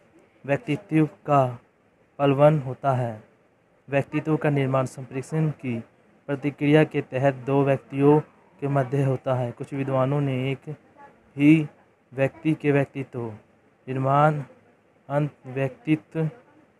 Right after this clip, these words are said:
संप्रेषण को भी महत्वपूर्ण माना है। मनोवैज्ञानिक में अंत व्यक्तित्व को भी प्रमुख माना गया है। विभिन्न मनोवैज्ञानिकों फ्रायड, जु-, जुंग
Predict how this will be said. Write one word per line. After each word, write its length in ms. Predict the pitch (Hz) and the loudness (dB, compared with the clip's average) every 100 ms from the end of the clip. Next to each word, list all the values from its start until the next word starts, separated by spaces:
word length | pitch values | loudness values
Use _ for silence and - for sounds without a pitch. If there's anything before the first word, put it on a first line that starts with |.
| _ | _
संप्रेषण 600 | - 139 131 139 - 160 | -12 -10 -4 -4 -2 -4
को 240 | 143 147 127 | 0 2 2
भी 180 | 131 | -2
महत्वपूर्ण 460 | 135 131 - - 143 | -2 -4 -6 -6 -2
माना 300 | 135 123 127 | 0 0 -2
है। 280 | 120 110 107 _ _ _ _ 135 | -4 -8 -12 _ _ _ _ -4
मनोवैज्ञानिक 720 | 147 147 135 139 139 151 156 - _ _ _ _ - | 0 2 0 -2 -2 0 -2 -6 _ _ _ _ -4
में 140 | 135 | 0
अंत 460 | 135 147 147 - 147 - _ _ _ _ _ _ _ _ _ 127 | 2 2 0 -6 -14 -14 _ _ _ _ _ _ _ _ _ -6
व्यक्तित्व 540 | 139 - 139 - 151 | -4 -4 -12 -6 -4
को 260 | 147 139 127 | -2 0 2
भी 260 | 139 135 113 - _ _ - _ _ - | 2 2 0 -10 _ _ -20 _ _ -6
प्रमुख 280 | 135 143 143 | 0 0 0
माना 260 | 143 131 120 | -2 -2 -2
गया 200 | 123 120 | -4 -4
है। 180 | 120 | -6
विभिन्न 540 | 113 131 123 135 156 156 - _ _ _ 131 | -8 -6 -2 0 0 0 -6 _ _ _ -8
मनोवैज्ञानिकों 840 | 143 143 131 135 135 127 151 156 | -4 -2 -2 -4 -4 -2 2 2
फ्रायड, 640 | 147 - 135 139 151 143 123 | 2 -4 -2 0 0 -2 -8
जु-, 260 | - _ | -14 _
जुंग 400 | 113 139 151 147 | -10 -2 0 -2